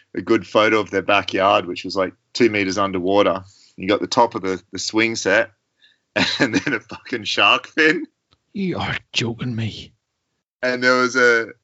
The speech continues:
Speaker 1: after a couple of years ago, there was a cyclone and flooding up near Cairns. And someone posted a photo, and it's just, like,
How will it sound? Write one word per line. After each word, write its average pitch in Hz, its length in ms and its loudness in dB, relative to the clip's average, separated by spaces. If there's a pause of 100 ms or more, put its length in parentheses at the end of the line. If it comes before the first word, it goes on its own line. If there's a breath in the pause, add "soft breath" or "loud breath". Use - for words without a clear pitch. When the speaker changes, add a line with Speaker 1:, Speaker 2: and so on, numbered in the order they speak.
Speaker 1:
after 127 560 0
a 101 80 -8 (200)
couple 131 300 2
of 110 40 -4
years 113 160 0
ago, 120 100 2
there 104 120 2
was 92 120 -8
a - 120 -6
cyclone 104 720 2
and 95 180 -12
flooding 98 320 2
up 95 140 -4
near 92 140 -6
Cairns. 98 640 -2 (720)
And 95 520 0 (460)
someone 110 340 2
posted 104 380 0
a 92 60 -8
photo, 98 400 2
and 95 60 -2
it's 87 100 -10
just, - 200 -2
like, 98 360 0